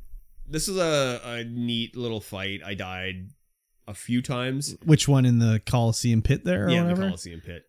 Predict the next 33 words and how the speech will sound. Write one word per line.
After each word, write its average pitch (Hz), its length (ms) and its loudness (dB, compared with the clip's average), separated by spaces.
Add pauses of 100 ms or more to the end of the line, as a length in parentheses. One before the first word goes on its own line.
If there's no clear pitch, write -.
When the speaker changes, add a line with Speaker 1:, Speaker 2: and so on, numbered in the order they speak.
(120)
Speaker 2:
I 143 80 6
didn't 123 260 6
die 101 220 2
there, 98 220 0
but 104 200 -4
Speaker 1:
No? 98 320 -10
Speaker 2:
no. 107 380 0
Speaker 1:
No, 90 100 -10
I 87 100 -12
died 69 200 -16
a 78 40 -20
couple - 260 -20
times. 78 420 -16 (140)
Speaker 2:
No, 160 240 8
I 151 200 6
just 143 280 4
was 113 160 -2
like, 110 160 2
"Feed 160 360 0
them 208 260 4
to 220 40 -6
the 240 120 2
rats. 127 400 -2
Let's 160 200 4
go." 117 460 4
Speaker 1:
<laughs> - 60 -6 (1400)
Speaker 2:
So. - 380 -8 (220)
Speaker 1:
Yeah, 117 160 -2
we, 127 200 -2
we 135 380 -2
find 131 380 -4
out 113 240 -6
that 101 280 -8